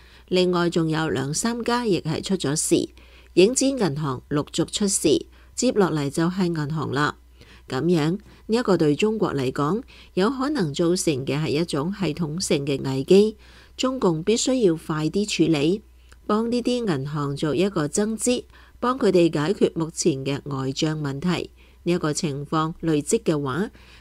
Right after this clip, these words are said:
銀行係整個提供經濟活動最主要嘅資金，係活血嘅來源。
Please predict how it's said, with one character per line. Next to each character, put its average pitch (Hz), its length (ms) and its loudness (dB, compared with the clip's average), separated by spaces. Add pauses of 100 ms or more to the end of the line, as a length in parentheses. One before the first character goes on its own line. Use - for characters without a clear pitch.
銀 165 300 0
行 156 280 -2
係 175 220 2
整 185 220 0
個 196 160 0
提 175 160 -2
供 170 200 -2
經 220 220 -2
濟 160 180 -2
活 139 140 0
動 143 240 -2 (240)
最 160 180 2
主 156 140 -4
要 160 180 4
嘅 139 140 -2
資 170 240 0
金， 226 240 0 (460)
係 185 200 4
活 180 200 4
血 196 220 6
嘅 185 180 2
來 143 240 -2
源。 139 280 0